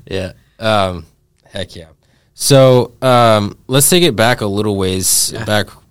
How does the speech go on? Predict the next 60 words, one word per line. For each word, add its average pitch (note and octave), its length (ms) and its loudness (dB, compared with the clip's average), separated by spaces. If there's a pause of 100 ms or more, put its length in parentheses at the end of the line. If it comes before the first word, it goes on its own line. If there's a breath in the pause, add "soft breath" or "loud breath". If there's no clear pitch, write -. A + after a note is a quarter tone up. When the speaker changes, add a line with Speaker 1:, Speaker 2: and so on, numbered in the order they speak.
(120)
Speaker 1:
back G#2 200 -6
to A#2 100 -6
the G#2 80 -4
very G2+ 200 -2
beginning F2+ 380 -6
for - 160 -10
you. E2+ 180 -10
Like, E2+ 180 -8
how G#2 240 -2
did G#2 180 -4
you G2 120 -4
get F2+ 280 -6 (120)
introduced? F2+ 720 -8 (160)
Um, F#2 440 -4 (520)
it's B2+ 140 0
always D#3 240 6
kind E3+ 280 2
of D#3+ 60 2
a D3 60 2
similar C#3 320 2
story B2 260 0
for B2+ 140 -4
a A#2+ 40 0
lot A2+ 160 0
of G#2+ 60 -4
people, B2+ 280 -4
but A2+ 200 0
it's G2+ 140 -4
always G#2 240 -2
interesting F#2+ 400 -6
to F#2 80 -8
hear, F#2+ 300 -6
like, F2+ 200 -6
how F#2 180 -4
people F#2+ 240 -8
got F#2 160 -8
introduced E2+ 460 -10
to E2+ 60 -12
snowmobiling. E2+ 680 -12
Speaker 2:
Yeah, A2 220 -8
yeah, G2+ 180 -8
no, G2+ 160 -8
for - 160 -16
sure. G#2 280 -8 (340 soft breath)
Um, G2 500 -4 (520)
yeah, B2 180 -4
so A2+ 320 -2 (180)
kind B2+ 140 -2
of A2+ 60 -4
the G#2+ 40 -4
typical G#2+ 320 -4
way, G#2 220 -2
right? G#2 240 -2
Like, G2 160 -8
my G2 100 -4
dad, G2 420 -6
dad G#2 180 -8
was F#2+ 120 -8
into G2+ 260 -8
it. G2 180 -6